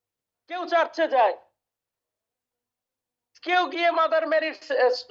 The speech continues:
সং পড়তেছে খ্রিস্টান হয়ে, কেউ বৌদ্ধর মন্দিরে গিয়ে ঘন্টার পর ঘন্টা চোখ বন্ধ করে বসে আছে। সকলের এক উদ্দেশ্য, এক টার্গেট, কি জানেন সেটা?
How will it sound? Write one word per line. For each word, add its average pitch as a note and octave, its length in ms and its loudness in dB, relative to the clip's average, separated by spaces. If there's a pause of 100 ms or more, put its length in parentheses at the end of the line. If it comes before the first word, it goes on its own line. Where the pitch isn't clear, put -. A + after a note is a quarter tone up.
(140)
সং D#4+ 260 4
পড়তেছে B3+ 600 0 (500)
খ্রিস্টান D4 440 -2
হয়ে, A#3 460 -2 (1500)
কেউ E4 200 -4
বৌদ্ধর E4+ 500 2
মন্দিরে E4 480 0
গিয়ে D4+ 280 2
ঘন্টার D#4 680 2
পর D4+ 240 -2
ঘন্টা C#4+ 540 2
চোখ D4+ 120 0
বন্ধ C#4+ 400 0
করে C4+ 260 4
বসে C4 300 2
আছে। B3 320 0 (540)
সকলের D4 580 0
এক D#4 300 0
উদ্দেশ্য, C4 720 0 (140)
এক D#4+ 360 2
টার্গেট, C4+ 500 0
কি B3+ 80 -8
জানেন C4+ 300 2
সেটা? E3+ 300 -2